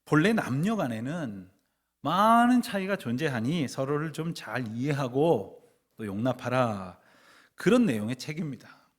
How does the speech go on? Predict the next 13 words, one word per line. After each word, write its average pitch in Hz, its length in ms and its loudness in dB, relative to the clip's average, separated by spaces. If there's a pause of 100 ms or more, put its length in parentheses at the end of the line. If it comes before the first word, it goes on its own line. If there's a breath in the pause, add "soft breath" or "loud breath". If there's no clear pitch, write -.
(500)
그런데 190 240 -10
저자들은 110 1000 -8
이 110 120 -16
책에서 98 680 -12 (1040)
남자의 185 720 0
특징을 165 600 -8
이야기하는 131 540 -4
여러 104 500 -10
가지 101 260 -10
것 95 180 -16
중에 101 480 -10 (680)
제일 131 260 -4
먼저 113 680 -6